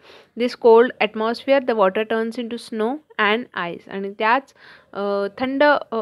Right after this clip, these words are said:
अशा वातावरणामुळे पाण्याची जी आहे ती, अ, पाणी जे आहे ते स्नो आणि आईस, बर्फात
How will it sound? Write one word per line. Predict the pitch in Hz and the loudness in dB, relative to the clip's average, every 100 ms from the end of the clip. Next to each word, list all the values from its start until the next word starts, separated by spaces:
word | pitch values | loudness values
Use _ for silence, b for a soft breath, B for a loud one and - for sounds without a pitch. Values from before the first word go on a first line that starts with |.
| - | -6
अशा | 214 - 160 | -4 -4 -2
वातावरणामुळे | 214 208 196 202 202 202 202 214 370 370 _ | -2 -2 -2 -2 -2 -6 -4 -2 -4 -8 _
पाण्याची | 220 202 214 220 233 220 | 2 2 0 -4 -8 -6
जी | 214 | -4
आहे | 208 214 277 | -4 -4 -8
ती, | 277 254 349 b b b b | -8 -10 -10 b b b b
अ, | 202 202 202 196 196 - - - | -6 -2 0 0 -2 -10 -4 0
पाणी | 214 233 | 0 0
जे | 254 | 0
आहे | 240 226 | 0 -2
ते | 226 277 | -4 -6
स्नो | - 247 254 - | -8 -12 -10 -8
आणि | 247 - | -10 -4
आईस, | 208 202 240 - b b b 214 | -2 -2 -6 -16 b b b -2
बर्फात | 208 208 254 | -2 2 0